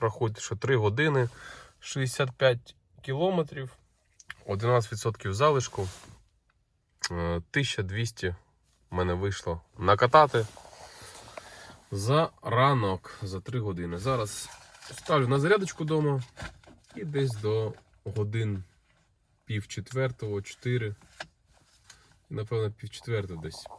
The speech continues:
будемо виходити і працювати далі. Так що такі справи. Я думав, що непогана каса тисяча двісті, було б більше,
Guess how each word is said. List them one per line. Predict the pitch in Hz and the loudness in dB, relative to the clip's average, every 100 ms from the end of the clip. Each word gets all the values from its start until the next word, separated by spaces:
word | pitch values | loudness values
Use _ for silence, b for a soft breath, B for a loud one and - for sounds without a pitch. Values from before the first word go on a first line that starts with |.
| - | -14
будемо | 147 131 120 107 | -8 -4 -4 -6
виходити | 110 - 120 101 - 87 - _ _ _ _ | -8 -6 -8 -8 -10 -14 -14 _ _ _ _
і | 180 160 - | -10 -10 -8
працювати | 117 123 - 107 104 117 92 | -6 -6 -6 -8 -8 -8 -8
далі. | 90 90 104 _ B B B B B B B B B B _ | -8 -8 -10 _ B B B B B B B B B B _
Так | - - - | -12 -10 -8
що | - | -10
такі | 196 202 - 254 | -6 0 4 4
справи. | - 277 277 277 233 170 B B B B _ _ - - - - - - | 4 4 6 8 8 6 B B B B _ _ -20 -20 -16 -12 -10 -4
Я | 180 | 0
думав, | 156 156 | 2 2
що | 139 - | 0 -4
непогана | 131 127 123 107 | -4 2 2 2
каса | 98 110 107 | -2 -6 -6
тисяча | 107 107 | -8 -6
двісті, | 123 151 95 | -4 -4 -4
було | 95 127 | -2 0
б | 104 | 0
більше, | 120 151 120 | 0 0 -2